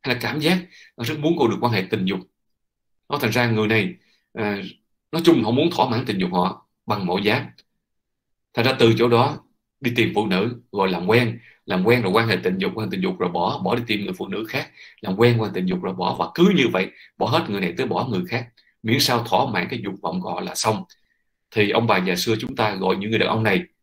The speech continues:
là dê sòm, dê xong rồi bỏ. Rồi trong khi người đàn ông còn lại thì sao các em? À, lượng testosterone được tiết ra, thụ thể nhận vào,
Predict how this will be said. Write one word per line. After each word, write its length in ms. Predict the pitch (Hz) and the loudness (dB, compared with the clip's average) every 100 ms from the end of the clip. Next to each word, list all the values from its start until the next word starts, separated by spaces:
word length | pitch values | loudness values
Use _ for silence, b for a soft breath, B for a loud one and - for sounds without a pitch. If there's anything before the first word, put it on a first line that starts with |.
| _ | _
là 340 | - 92 90 - _ _ - | -2 -2 -2 -10 _ _ 0
dê 140 | 120 | 2
sòm, 220 | 120 101 90 - _ _ _ _ _ _ _ | 4 2 0 -8 _ _ _ _ _ _ _
dê 180 | 120 123 | 2 4
xong 320 | 117 110 92 - | 4 2 0 -8
rồi 100 | 92 | -6
bỏ. 280 | 73 - _ _ _ _ _ _ _ _ _ _ _ _ | -6 -8 _ _ _ _ _ _ _ _ _ _ _ _
Rồi 140 | - 147 147 | 0 2 4
trong 140 | 180 | 6
khi 160 | 175 156 | 6 6
người 100 | 123 | 4
đàn 120 | 151 | 4
ông 80 | 151 | 2
còn 200 | 113 104 | 2 2
lại 180 | 92 113 | 2 0
thì 100 | 98 | 0
sao 200 | 123 123 | -2 -2
các 140 | 123 | -4
em? 140 | 117 117 _ _ _ _ _ _ _ _ _ _ _ _ _ _ _ - | -8 -8 _ _ _ _ _ _ _ _ _ _ _ _ _ _ _ -4
À, 200 | - 120 - _ | -4 -4 -10 _
lượng 260 | - 139 139 | 4 6 6
testosterone 440 | 180 180 165 143 | 4 4 4 4
được 140 | 123 98 | 2 2
tiết 120 | 147 - | 2 2
ra, 420 | 131 135 131 117 _ _ _ _ _ _ _ _ _ _ _ _ | 2 2 0 -6 _ _ _ _ _ _ _ _ _ _ _ _
thụ 160 | 127 123 | 0 2
thể 160 | 110 | 2
nhận 220 | 151 117 123 | 4 2 4
vào, 500 | 113 110 98 90 | 2 2 -2 -6